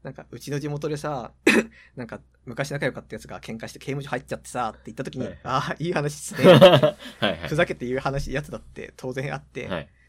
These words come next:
Speaker 1: でもこれって同じ言葉だけど違うのって、明らかにスラングになってるからなんですよね。
Speaker 2: はいはいはい。
Speaker 1: だからそういう感じで、ニヤサーっていう風に言う時って、基本的に、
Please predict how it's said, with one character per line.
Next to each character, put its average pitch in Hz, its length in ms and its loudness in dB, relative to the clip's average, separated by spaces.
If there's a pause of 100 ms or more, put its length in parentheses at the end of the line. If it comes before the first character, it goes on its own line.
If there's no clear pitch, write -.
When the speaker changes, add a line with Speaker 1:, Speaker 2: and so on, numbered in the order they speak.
Speaker 1:
で 185 80 -2
も 139 80 -6
こ 214 100 -4
れ 226 60 0
っ - 20 -20
て - 160 -8
同 190 100 -2 (200)
じ 269 80 -6
言 277 120 -8
葉 285 160 0
だ 220 100 0
け 165 80 0
ど 127 80 -4
違 151 300 -2
う 151 40 -2
の 120 80 -4
っ - 20 -10
て、 - 320 -12 (160)
明 233 60 -6
ら 233 100 -4
か 226 100 -6
に 220 100 -4
ス - 160 -8
ラ 202 80 0
ン 240 100 -4
グ 226 80 -6
に 226 100 -8
な 226 100 -6
っ 233 60 -20
て - 100 -10
る 113 80 -10
か 104 100 -12
ら 104 60 -12
な - 80 -18
ん - 40 -18
で - 60 -20
す - 100 -20
よ - 80 -20
ね。 107 140 -12
Speaker 2:
は 82 40 -10
い 73 80 -18
は 78 80 -18
い - 20 -12
は 73 40 -14
い。 76 60 -20 (1200)
Speaker 1:
だ 147 80 -12
か 139 100 -10
ら 127 80 -8
そ 190 160 -4
う 208 40 -2
い 233 40 -2
う 220 60 -6
感 220 160 -6
じ 214 80 -12
で、 214 240 -4
ニ 151 120 -6
ヤ 220 140 -2
サ 262 300 -4
ー 269 40 -6
っ - 40 -20
て - 200 -18
い 254 100 -8
う - 20 -14
風 262 200 -8
に 117 120 -8
言 113 100 -8
う - 40 -14
時 123 200 -12
っ - 20 -20
て、 - 320 -18
基 - 120 -8
本 262 180 -8
的 262 240 -12
に、 233 260 -12